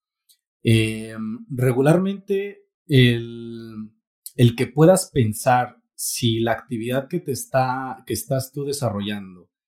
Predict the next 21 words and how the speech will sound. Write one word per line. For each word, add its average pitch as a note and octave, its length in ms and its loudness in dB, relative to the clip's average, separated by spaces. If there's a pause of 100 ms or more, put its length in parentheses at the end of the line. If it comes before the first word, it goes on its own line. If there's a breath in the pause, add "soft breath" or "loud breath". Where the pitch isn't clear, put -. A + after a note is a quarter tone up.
(380)
tiene D3 280 8
la D#3 160 6
posibilidad A2 400 -6
de B2+ 100 0
generar, A2+ 380 -12 (140)
de A2 160 -6
generarte G#2+ 720 -4
un A#2+ 200 -6
activo, B2+ 680 -6
o - 40 -20
sea, G2+ 320 -2
activo A#2+ 800 0 (420)
entendido A2+ 800 2
como G2+ 720 -4 (640)
un C3 420 6
recurso C3+ 880 2
o A#2 220 4
habilidad A2 840 0 (100)
que A#2 120 -4
te A2 180 -10
permitirá G#2+ 920 0